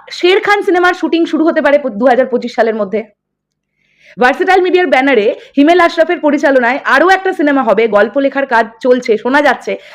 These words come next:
লাপাতা লেডিজ সিনেমার লেখক বিপ্লব গোস্বামী এই সিনেমার গল্প লিখবেন। অনন্য মামুনের পরিচালনায় আরও দুটো সিনেমায় চুক্তিবদ্ধ হতে পারেন শাকিব খান, যা প্যান ইন্ডিয়া হিসেবে রিলিজ হবে।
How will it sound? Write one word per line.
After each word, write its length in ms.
লাপাতা 420
লেডিজ 320
সিনেমার 320
লেখক 240
বিপ্লব 420
গোস্বামী 460
এই 120
সিনেমার 320
গল্প 220
লিখবেন। 400
অনন্য 340
মামুনের 360
পরিচালনায় 580
আরও 240
দুটো 280
সিনেমায় 320
চুক্তিবদ্ধ 440
হতে 200
পারেন 220
শাকিব 340
খান, 140
যা 100
প্যান 260
ইন্ডিয়া 260
হিসেবে 280
রিলিজ 280
হবে। 220